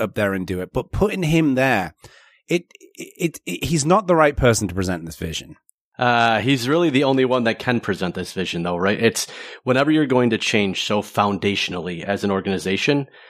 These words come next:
Speaker 2: it's difficult to do it if it's not a new aspirational C E O. So, uh, we'll use Microsoft as an example there.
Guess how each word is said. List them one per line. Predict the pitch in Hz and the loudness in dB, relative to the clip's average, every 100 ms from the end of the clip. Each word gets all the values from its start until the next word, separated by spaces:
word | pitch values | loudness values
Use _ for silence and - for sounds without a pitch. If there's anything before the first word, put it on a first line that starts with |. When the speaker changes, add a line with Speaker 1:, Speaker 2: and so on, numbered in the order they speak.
| - | -8
Speaker 2:
it's | 131 - | -8 0
difficult | 127 - 139 139 | 2 2 2 4
to | - | 2
do | 101 110 | 4 4
it | 107 | 4
if | 113 110 | 2 -4
it's | 104 - | -6 0
not | 104 101 - | 0 0 -2
a | 104 | -6
new | 92 120 | 2 2
aspirational | 117 110 - 104 101 107 101 98 | 4 0 0 -2 -2 -4 -2 -4
C | - - 120 104 | -6 -4 -2 0
E | 95 | 2
O. | 110 135 _ _ | 2 0 _ _
So, | - 104 98 95 | -4 2 2 2
uh, | - - | -2 -8
we'll | - 95 | -4 -4
use | 90 85 | -2 -2
Microsoft | 101 101 95 95 - | -2 -2 -2 -2 -2
as | 95 | -8
an | |
example | 87 98 95 101 | -6 -6 -6 -2
there. | 101 107 | 0 0